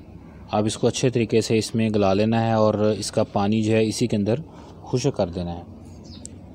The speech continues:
ताकि इसकी यखनी बाहर ना आए। पानी फेंकना नहीं है, पानी इसी के अंदर खुश्क होना है।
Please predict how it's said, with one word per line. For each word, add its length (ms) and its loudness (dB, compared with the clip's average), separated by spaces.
ताकि 260 4
इसकी 340 4
यखनी 240 4
बाहर 220 6
ना 120 4
आए। 120 4
पानी 260 4
फेंकना 360 2
नहीं 120 4
है, 80 4
पानी 240 4
इसी 240 2
के 60 4
अंदर 240 4
खुश्क 280 0
होना 220 2
है। 100 -4